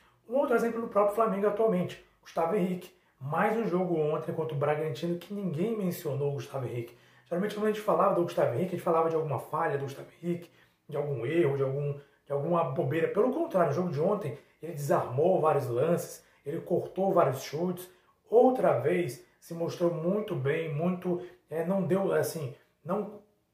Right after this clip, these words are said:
fez o jogo dele bem feito. Jogou muito bem o Gustavo Henrique, fez um jogo seguro, um jogo firme.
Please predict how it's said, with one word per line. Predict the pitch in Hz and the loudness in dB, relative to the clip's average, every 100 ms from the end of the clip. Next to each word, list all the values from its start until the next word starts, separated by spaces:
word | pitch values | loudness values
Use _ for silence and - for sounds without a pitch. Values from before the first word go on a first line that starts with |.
| _ _ | _ _
fez | - 262 262 | 2 4 4
o | 226 | 4
jogo | 190 208 - | 6 6 6
dele | 208 202 | 4 4
bem | 147 226 | 2 0
feito. | 247 180 143 - 135 | 0 -2 -2 -4 -10
Jogou | 151 165 | -4 -2
muito | 175 214 147 | 0 -2 -4
bem | 139 170 170 - _ | -2 0 -2 -10 _
o | 151 | -10
Gustavo | 147 135 156 135 | -8 -4 -2 0
Henrique, | 120 - 175 170 - _ _ | -2 -4 -6 -6 -10 _ _
fez | - 196 | -8 -4
um | |
jogo | 170 160 - | -2 -2 -4
seguro, | - 127 165 | -8 -6 -4
um | |
jogo | 147 151 | -2 -4
firme. | 135 - 160 185 175 175 | -6 -10 -6 -4 -2 -4